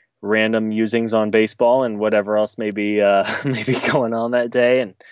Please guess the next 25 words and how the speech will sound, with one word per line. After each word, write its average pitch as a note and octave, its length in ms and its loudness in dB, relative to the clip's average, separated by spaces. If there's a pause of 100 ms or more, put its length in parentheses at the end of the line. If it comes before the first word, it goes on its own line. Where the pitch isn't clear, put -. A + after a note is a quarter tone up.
(340)
uh, F#2+ 360 2
lots G2 240 0
of G2 60 -8
good F#2 160 -6
stuff. E2 320 -6
So - 140 -2
yeah, A2 260 2
Scott A#2+ 320 -2
Coleman A#2 200 -4
fifty-five, A2 720 -2
and, F#2 180 -10 (360)
um, F2+ 240 -2
as F#2 120 -4
always, F#2+ 300 2
be G2+ 100 -8
sure G2+ 160 -4
to - 60 -8
check G2 200 -4
out F#2+ 100 0
the - 80 -8
site F#2+ 320 0
and F2+ 80 -8
at F2+ 180 -6
Talking F#2 340 -6
Chop. D#2+ 300 -10